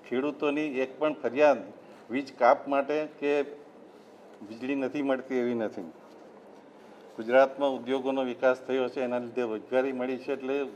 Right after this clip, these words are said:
વધારેમાં વધારે ઉદ્યોગો આપણે અહીંયા ત્યારે જ આવે જ્યારે સતત વીજ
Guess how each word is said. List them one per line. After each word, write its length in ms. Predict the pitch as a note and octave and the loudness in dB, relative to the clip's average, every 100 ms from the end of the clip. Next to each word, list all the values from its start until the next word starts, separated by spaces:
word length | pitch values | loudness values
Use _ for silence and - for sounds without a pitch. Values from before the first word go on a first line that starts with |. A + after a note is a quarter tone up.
| - | -12
વધારેમાં 440 | G2+ C3+ C#3+ C#3+ | -2 4 4 2
વધારે 300 | C3+ C3+ C3+ | 2 4 4
ઉદ્યોગો 600 | C3 B2 C3 C3+ C#3 C#3+ - - - - | 0 -2 -2 -2 -6 -8 -12 -20 -16 -2
આપણે 300 | A2 C3 C3+ | 0 2 0
અહીંયા 220 | C3+ C3+ | 0 -2
ત્યારે 380 | C3+ A#2+ C3+ D3 | 0 4 6 6
જ 80 | C3+ | 4
આવે 200 | C3 C3+ | 4 2
જ્યારે 420 | A#2 B2+ C3 C#3 | 2 2 2 -2
સતત 420 | C3+ A2+ C#3+ C#3+ C3+ | -2 -2 2 0 0
વીજ 140 | A2+ | -12